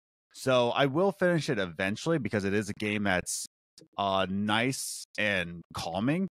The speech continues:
but at the same time, it is still a puzzle game nonetheless. So you're not chilling like you did in, um, well, I wou-,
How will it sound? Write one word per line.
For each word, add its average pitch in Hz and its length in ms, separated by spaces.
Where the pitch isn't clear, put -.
but 147 200
at 113 80
the 101 40
same 117 280
time, 113 460
it 117 120
is 113 120
still 131 240
a 104 60
puzzle 123 380
game 156 300
nonetheless. 104 720
So 95 440
you're 202 80
not 156 240
chilling 123 400
like 104 180
you 107 60
did 107 260
in, 92 220
um, 82 320
well, 180 120
I 269 100
wou-, 330 240